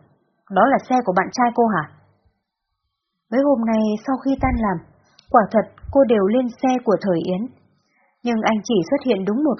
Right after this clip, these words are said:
lần. Mấy lần khác vì anh bận nên anh chỉ để tài xế đến đón cô về nhà mà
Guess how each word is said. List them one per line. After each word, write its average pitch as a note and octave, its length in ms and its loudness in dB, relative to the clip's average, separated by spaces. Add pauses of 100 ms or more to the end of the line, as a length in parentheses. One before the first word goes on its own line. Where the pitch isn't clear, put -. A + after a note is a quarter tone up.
lần. F#3+ 100 0 (640)
Mấy C4 100 4
lần B3+ 260 4
khác D4 200 -2 (120)
vì A3 100 2
anh A#3+ 200 0
bận G#3+ 160 2 (380)
nên C4+ 160 2
anh C4+ 200 0
chỉ A#3+ 160 -2
để F#3+ 120 2 (120)
tài F#3 180 0 (160)
xế F#3 120 0 (260)
đến G#3 240 0
đón G3 180 4 (120)
cô B3+ 100 0 (160)
về G#3+ 80 0 (180)
nhà E3+ 120 0 (140)
mà D#3+ 100 0